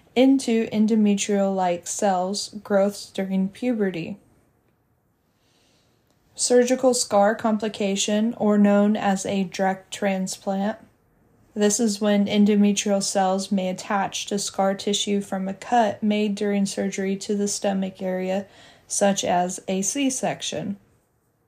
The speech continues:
Endometrial cell transport in the blood or lymph system.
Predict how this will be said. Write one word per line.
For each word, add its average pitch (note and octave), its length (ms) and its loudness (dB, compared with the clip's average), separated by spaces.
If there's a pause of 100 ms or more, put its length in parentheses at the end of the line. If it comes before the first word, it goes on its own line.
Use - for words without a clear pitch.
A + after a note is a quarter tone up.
(2250)
Endometrial C4+ 720 4
cell G#3+ 300 -2
transport G3+ 800 -2
in G3+ 140 0
the F#3+ 100 -2
blood G3 600 -2
or A3 180 -4
lymph G3 340 -4
system. F#3+ 800 -6